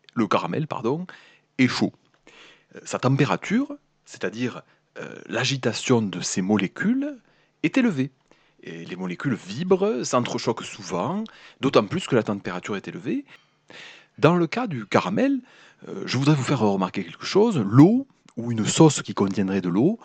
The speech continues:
ne montera jamais au-dessus de cent degrés. C'est une loi physique. Même si elle bout,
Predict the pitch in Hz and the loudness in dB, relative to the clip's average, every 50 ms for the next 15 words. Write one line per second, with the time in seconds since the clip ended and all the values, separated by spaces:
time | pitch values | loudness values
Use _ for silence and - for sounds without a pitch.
0 | - - - - _ 107 113 127 123 135 180 226 220 185 - 147 127 139 160 196 | -16 -20 -20 -20 _ 2 2 4 6 6 6 6 6 4 2 2 2 2 2 2
1 | 185 131 117 131 135 151 180 202 185 147 135 127 - - 160 131 - - 175 165 | 2 4 4 6 6 6 6 8 6 6 6 2 0 -2 -2 0 2 4 6 6
2 | 160 139 110 104 104 110 120 123 - - - - 107 104 104 120 143 151 - - | 6 6 6 4 2 0 -2 -4 -8 -12 -8 -4 -4 0 4 4 4 4 4 0
3 | - 107 - 190 107 143 - - 240 240 - - - - - _ 104 131 170 190 | -10 -10 -8 -6 -8 -6 -6 -8 -8 -8 -10 -14 -20 -20 -6 _ 4 6 6 6
4 | 175 - - 147 120 110 101 87 98 120 170 220 247 | 6 6 8 8 8 8 4 0 -2 -2 0 0 -2